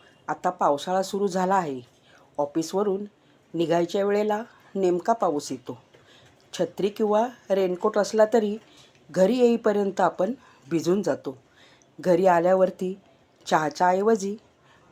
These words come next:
गरम गरम सूप प्यायला मिळाले तर किती बरे वाटते.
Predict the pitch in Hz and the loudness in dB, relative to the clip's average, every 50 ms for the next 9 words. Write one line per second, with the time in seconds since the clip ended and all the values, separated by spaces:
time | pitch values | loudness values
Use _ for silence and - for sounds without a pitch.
0 | 160 147 180 185 185 202 208 185 202 202 208 208 196 180 - - - - 202 185 | 0 2 4 4 4 4 2 -2 -2 -4 -4 -4 -8 -10 -14 -10 -4 -4 -4 -4
1 | - - 196 180 170 175 190 196 208 208 214 220 220 190 196 196 - _ _ _ | -2 0 2 2 4 4 2 2 2 2 2 2 2 0 -4 -8 -10 _ _ _
2 | _ _ _ _ _ - - 196 190 196 214 202 - 226 185 190 170 175 175 170 | _ _ _ _ _ -2 0 0 0 0 -4 -2 -2 2 4 4 4 4 4 2
3 | 151 - - - 151 151 151 | 0 0 -4 -6 -6 -6 -6